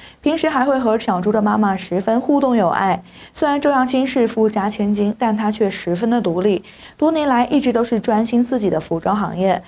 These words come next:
收入更是不吝啬于明星，据悉高达了上千万呢。和罗志祥在一起，可以说是罗志祥高攀了她呢。可是两人在一起九年，周扬青是一个很痴情的女孩，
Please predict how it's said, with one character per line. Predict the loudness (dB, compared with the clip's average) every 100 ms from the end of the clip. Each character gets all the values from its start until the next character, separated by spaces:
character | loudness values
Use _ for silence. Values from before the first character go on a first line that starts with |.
| -18 -10
收 | -2 2
入 | 2 2
更 | 0 0
是 | 0 0
不 | 0
吝 | 2 2 2
啬 | 0 0
于 | 0
明 | -4 -6
星， | -2 -2 -2 -8 -20 -8
据 | -2 2
悉 | 2
高 | 2 0 -2
达 | -2
了 | 0 0
上 | 0 -2
千 | 0 0 0
万 | 0 0
呢。 | 0 -4 -10 -20 -10
和 | -2 0
罗 | 2
志 | 2
祥 | 2 0
在 | 0
一 | 0
起， | -2 -4 -6 0
可 |
以 | 0
说 | 2 0
是 | 0 2
罗 | 2
志 | 2
祥 | 0 -2 -4
高 | -2 -2
攀 | 0 0
了 | -2
她 | -2 -2
呢。 | -2 -2 -6 -16 -20 -6
可 | -2
是 | 0 2
两 | 2
人 | 2 2
在 | 0 0
一 |
起 | 0
九 | 0 2 0
年， | 0 0
周 | 0 0
扬 | 0
青 | 0 0
是 | 0
一 | 0
个 | 2 0
很 | -2 -6
痴 | -2 -2
情 | 0 0
的 | 2
女 | 0
孩， | 0 -2 -2